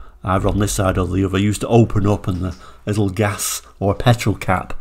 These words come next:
used to be hidden behind there. And I quite used to like that. It was a little, nice little touch to hide that away. I never know why that didn't really catch on in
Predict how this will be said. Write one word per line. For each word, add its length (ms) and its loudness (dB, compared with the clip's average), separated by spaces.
used 400 -2
to 80 -2
be 240 -2
hidden 420 6
behind 540 4
there. 120 2
And 100 0
I 60 -2
quite 280 6
used 160 0
to 80 0
like 220 2
that. 120 2
It 60 -4
was 120 -4
a 40 -6
little, 300 -4
nice 360 4
little 280 -4
touch 380 -2
to 80 -10
hide 320 -4
that 160 -2
away. 420 0
I 80 -6
never 180 4
know 180 6
why 260 6
that 200 4
didn't 200 -2
really 240 0
catch 480 -6
on 220 0
in 220 -2